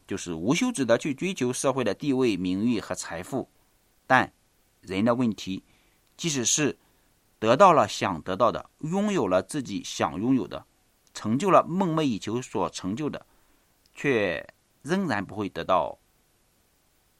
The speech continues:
满足，甚至感觉到更加的缺乏。有一首打油诗是这样说的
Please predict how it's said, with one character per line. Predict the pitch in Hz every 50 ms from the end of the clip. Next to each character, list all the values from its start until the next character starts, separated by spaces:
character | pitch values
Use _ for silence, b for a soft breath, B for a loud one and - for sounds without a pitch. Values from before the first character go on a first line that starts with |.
| _ _
满 | _ 107 113 104 92 82
足， | - - 92 117 131 _ _ _
甚 | - - 160 151 127
至 | 131 131 113 _ _ _ _
感 | - 113 98 87 82
觉 | - 87 104
到 | 131 123 104 _ _
更 | 214 202 160 127 101
加 | - 113 120
的 | 113 90 - _ _ _ _ _ _ _
缺 | - - - 143
乏。 | 127 107 85 82 - _ _ _ _ _ _ _ _ _ _ _ _ _ _ _
有 | 135 135
一 | 170 214
首 | - 180 160
打 | 131 - - -
油 | 98 95 104
诗 | 113 - 156 147
是 | - 151
这 | - - 151 160
样 | 143 104 -
说 | - - - 113 107
的 | 95 -